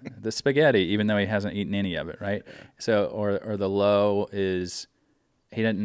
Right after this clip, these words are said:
Speaker 2: know what a low even means. So he's like, "When I got to jump on the trampoline outside," we're like, "Uh, I think that should have been your high, buddy," you know?
Speaker 1: <laughs>
Speaker 2: Um, eh, but,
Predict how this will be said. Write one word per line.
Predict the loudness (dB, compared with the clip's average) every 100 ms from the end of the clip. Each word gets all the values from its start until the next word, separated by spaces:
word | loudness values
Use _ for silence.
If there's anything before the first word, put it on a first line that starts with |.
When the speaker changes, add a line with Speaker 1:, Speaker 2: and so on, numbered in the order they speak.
| 0
Speaker 2:
know | 2
what | 2
a | 0
low | 2 2 2
even | 0 -2 -4
means. | -4 -6 -6 -8
So | -8
he's | -6 -6
like, | -8 -6
"When | 0
I | 2
got | 2 0
to | -2
jump | 2 2 4
on | 0
the |
trampoline | 0 0 0 0 2
outside," | 0 0 -2 0
we're | 0
like, | -2
"Uh, | -2 -2 -2
I |
think | -6 -8
that | -8
should | -6
have | -6
been | -4
your | -4
high, | -2 -2
buddy," | -2 -2 -4 -6
you | -4
know? | -2 -4 -8 -14
Speaker 1:
<laughs> | -16 -10
Speaker 2:
Um, | -4 -2 -2 -2 -6 -12 -14 -10
eh, |
but, | 2 6 6 2